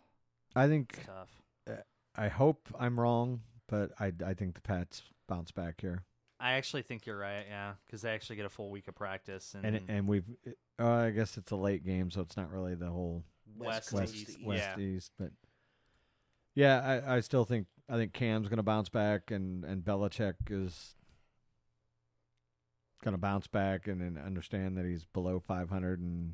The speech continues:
Speaker 1: has to do something. So
Speaker 2: Yeah, crack the whip really hard this week.
Speaker 1: yeah. Uh, then we got Jags, Chargers.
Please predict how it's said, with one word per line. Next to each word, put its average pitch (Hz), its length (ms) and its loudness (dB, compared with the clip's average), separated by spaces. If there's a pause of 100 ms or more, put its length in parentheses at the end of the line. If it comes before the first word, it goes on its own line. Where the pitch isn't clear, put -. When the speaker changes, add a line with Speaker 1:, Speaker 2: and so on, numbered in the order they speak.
(120)
Speaker 1:
has 101 160 -2
to - 100 -20
do 87 140 0
something. 87 400 -6
So 85 220 -6 (160)
Speaker 2:
Yeah, 101 100 -14 (140)
crack 107 240 -6
the 104 80 -10
whip 101 260 -10
really 98 180 -8
hard 95 200 -10
this 95 140 -18
week. 95 180 -14 (100)
Speaker 1:
yeah. 101 220 -6 (1080)
Uh, 143 240 6
then 143 160 4
we 143 60 4
got 131 260 6
Jags, 139 460 6
Chargers. 113 1160 4